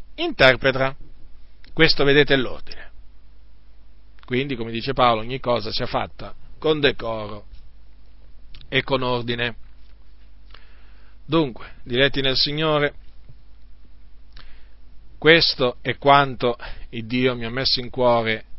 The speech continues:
oggi di trasmettervi. Esaminate le Scritture, deponetele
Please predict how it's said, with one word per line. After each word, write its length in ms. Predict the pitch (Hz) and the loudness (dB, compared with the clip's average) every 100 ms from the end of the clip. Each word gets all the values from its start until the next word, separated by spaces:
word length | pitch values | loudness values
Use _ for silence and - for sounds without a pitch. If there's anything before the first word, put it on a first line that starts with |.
| - - - - - - | -8 -8 -10 -12 -12 4
oggi 560 | 127 127 113 123 120 - - - - | 6 6 4 -4 -6 -8 -14 -14 -12
di 320 | 117 123 113 - - | -4 -2 -2 -6 -8
trasmettervi. 840 | - 139 151 160 139 - - - - - - - - - - - - - - - - - - - - - - - - - | 0 2 6 6 6 2 -4 -8 -10 -12 -12 -14 -14 -14 -14 -12 -12 -12 -12 -12 -12 -10 -10 -10 -10 -12 -12 -12 -12 -4
Esaminate 580 | 135 139 135 131 127 | 0 0 0 0 2
le 120 | 123 123 | 0 0
Scritture, 680 | - 147 180 175 170 175 - - - - - - - - - - - - - - - | 0 0 2 2 0 -2 -8 -10 -12 -12 -14 -14 -14 -14 -12 -12 -12 -12 -12 -12 -12
deponetele 1040 | - 139 151 131 135 139 120 117 117 107 | 0 2 4 2 2 0 2 2 2 0